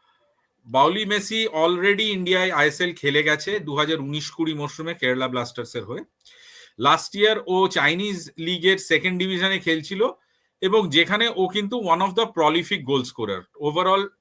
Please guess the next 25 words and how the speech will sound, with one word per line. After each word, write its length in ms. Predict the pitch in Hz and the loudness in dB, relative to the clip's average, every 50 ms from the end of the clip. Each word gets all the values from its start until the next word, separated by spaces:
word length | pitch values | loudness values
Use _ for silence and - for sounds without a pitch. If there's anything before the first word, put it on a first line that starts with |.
| _ _ _ _ _ - | _ _ _ _ _ -12
সোফা 340 | - - 160 143 - 185 175 | -4 -2 -2 0 2 0 0
স্কোর 240 | - - 196 202 | 0 -2 -2 -2
লাস্ট 320 | 180 151 147 151 151 - - | 0 2 2 0 0 -2 -4
সিজনে 300 | 190 180 165 190 190 190 | -6 -6 -4 -4 -2 -2
ওর 100 | 185 175 | -2 -2
সেভেন 360 | - - 151 143 160 170 165 | -2 0 0 0 0 -2 -4
পয়েন্ট 240 | 156 175 175 175 156 | -2 -4 -4 -4 -4
ফোর 240 | - - 151 156 147 | -6 -6 -4 -4 -4
ফোর 200 | 147 170 170 160 | -4 -4 -6 -6
ছিল। 280 | 156 - 220 185 202 233 247 - _ _ _ _ _ _ _ _ _ _ _ - | -6 -6 -6 -4 -4 -4 -6 -8 _ _ _ _ _ _ _ _ _ _ _ -6
শেষ 380 | - - 196 220 220 220 196 | 0 4 4 4 4 2 -2
ম্যাচ 240 | 196 208 214 208 - - | -2 -2 -2 -2 -2 -4
ও 100 | 196 196 | -4 -4
খেলেছে 480 | 196 - 185 190 196 202 196 214 214 | -4 0 0 2 2 2 2 0 -2
তিন 380 | 202 - - 208 214 220 208 202 | -2 -2 -8 -8 -8 -8 -8 -6
এগারো, 420 | - 156 170 170 170 170 143 120 | 0 2 2 4 4 2 2 0
তিন 320 | 110 - 185 196 202 202 190 | -2 -4 -6 -6 -6 -6 -6
এগারো, 600 | - - 165 170 170 180 180 196 214 240 240 _ _ _ _ _ _ _ _ _ - | -2 0 0 2 2 0 0 0 0 0 -2 _ _ _ _ _ _ _ _ _ -6
আহ, 400 | 107 110 110 110 110 113 113 - - | -4 -2 0 0 0 -2 -4 -6 -10
দু 240 | 135 127 135 156 151 | -12 -8 -4 -2 0
হাজার 260 | 175 170 185 185 180 | 0 2 0 0 -2
চব্বিশে, 580 | - - 175 160 147 147 165 147 - - 123 | -2 -2 -2 -2 -2 -4 -6 -4 -2 -2 -4
অর্থাৎ 380 | - 117 135 135 - - - 180 | -2 -2 -2 -2 -2 -2 -2 -2
আজ 280 | - 143 147 147 - - | 0 0 0 0 0 -4
থেকে, 400 | - 185 175 - 202 214 - - | -6 -6 -4 0 0 0 -2 -2